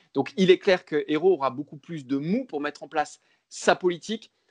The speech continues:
qui vise avant tout à se délester des gros salaires. On pense notamment à Dimitri Payet, qu'on a eu en,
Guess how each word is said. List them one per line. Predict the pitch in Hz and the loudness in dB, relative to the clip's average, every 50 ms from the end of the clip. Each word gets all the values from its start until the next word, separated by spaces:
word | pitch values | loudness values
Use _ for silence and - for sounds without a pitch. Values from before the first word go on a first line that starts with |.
| _ _ _ - | _ _ _ -4
qui | - 214 208 | -2 0 0
vise | 202 220 196 185 | 0 0 0 0
avant | 170 170 180 165 | 0 0 -2 -6
tout | - 220 202 175 | -4 0 2 2
à | 143 120 - - _ _ | 2 0 -2 -8 _ _
se | - - 135 | -16 -14 -10
délester | 123 117 147 156 165 160 - - 175 | -4 -2 -2 -2 -2 -2 -4 -4 -4
des | 143 131 | -4 -6
gros | 113 117 135 | -8 -8 -10
salaires. | 139 - 190 180 196 190 - - | -8 -8 -6 -4 -4 -6 -6 -8
On | 147 123 | -14 -14
pense | - 135 131 - - | -12 -14 -14 -10 -8
notamment | 139 123 - 131 131 131 131 127 | -6 -4 -4 -4 -4 -2 -2 -2
à | 127 | -2
Dimitri | 113 120 127 131 117 - - | -2 -2 -4 -4 -6 -8 -4
Payet, | - - 151 156 151 - | 0 0 2 2 0 -2
qu'on | - 127 120 | -4 -6 -4
a | 117 117 | -4 -2
eu | 120 | -4
en, | 123 123 - 131 123 117 113 110 107 107 | -4 -6 -10 -16 -18 -16 -16 -16 -16 -16